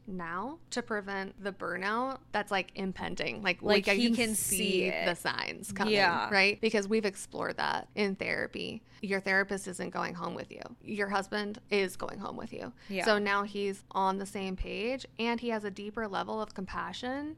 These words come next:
Speaker 1: because it is incredibly vulnerable to be open about your childhood and the things that have, like, wounded you and, like, be doing inner child work with your partner present.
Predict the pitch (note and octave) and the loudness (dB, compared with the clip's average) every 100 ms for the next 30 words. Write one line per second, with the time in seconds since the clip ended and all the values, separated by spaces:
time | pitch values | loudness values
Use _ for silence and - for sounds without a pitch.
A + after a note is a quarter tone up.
0 | - A#3+ A#3 A#3 A3 A#3+ E4+ D#4 - F#3+ | -8 0 2 2 0 0 -2 -4 -4 -2
1 | F3 F#3+ G3 F#3 F3 - - A3+ B3 C4+ | -2 -4 -4 -4 -6 -8 -8 -6 -6 -4
2 | D4+ E4 E4+ - A#3+ G#3 G#3 F#3+ G3 A3+ | -4 -6 -8 -4 -2 -2 -2 -2 0 -2
3 | G#3+ - - - G#3+ G#3 - A#3 A#3 G#3+ | -2 -4 -6 -6 -6 -8 -6 -4 -4 -4
4 | A#3 B3 A#3+ G3+ F#3+ G3 F#3+ G#3 A#3 A3 | -4 -4 -6 -6 -6 -6 -8 -6 -6 -6
5 | G#3 - F#3+ - - G#2+ G#2 A2+ A#2 A#3+ | -6 -6 -8 -8 -8 -8 -8 -4 -4 -4
6 | - G3+ F#3+ G3 - G3 G3 F#3 G3+ G3+ | -6 -6 -6 -8 -10 -10 -8 -8 -8 -8
7 | F#3+ G3 G3 F#3+ F3+ G#3 A#3+ B3 B3 - | -8 -8 -8 -6 -4 -4 -4 -6 -8 -18
8 | - G3+ G#3 - G#3 G3 - - A3 A3 | -6 -6 -6 -6 -8 -4 -6 -6 -10 -8
9 | A#3 A#3 C#4 D4+ | -8 -8 -10 -10